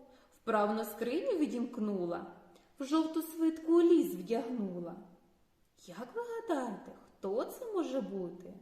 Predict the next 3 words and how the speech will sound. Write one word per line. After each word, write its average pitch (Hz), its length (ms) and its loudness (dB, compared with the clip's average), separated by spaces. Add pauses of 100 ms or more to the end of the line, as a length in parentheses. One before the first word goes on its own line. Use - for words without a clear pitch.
(1900)
Слухайте 196 600 -8
ще 311 340 -2
одну. 269 460 -4